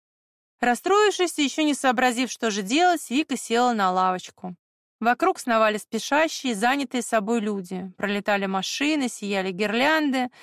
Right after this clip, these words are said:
Только Вика не сияла и никуда не летела. «Всё, приехали. Здесь и будет её праздник на остановке». «А что, зато запомнится», подумала Вика и с досадой улыбнулась. Достала телефон, написала подруге, что застряла на остановке,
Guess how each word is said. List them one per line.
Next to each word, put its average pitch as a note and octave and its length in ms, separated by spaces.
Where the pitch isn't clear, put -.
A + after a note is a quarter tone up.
Только F4 240
Вика C#4+ 320
не A3 120
сияла C4 460
и A3+ 60
никуда G#3+ 380
не A#3 140
летела. F#3+ 600
«Всё, G#3+ 420
приехали. G#3+ 680
Здесь G#3+ 380
и A#3+ 40
будет A3 360
её G3 160
праздник F#3 500
на G3 120
остановке». F#3+ 760
«А A#3+ 100
что, G3 440
зато A3 320
запомнится», G3+ 840
подумала G#3 420
Вика C4 300
и A3+ 40
с F#3+ 60
досадой A3+ 480
улыбнулась. F#3+ 720
Достала D#4 420
телефон, E4 460
написала A3+ 440
подруге, D#4 480
что D#4+ 180
застряла D#4 500
на C#4+ 140
остановке, C4+ 840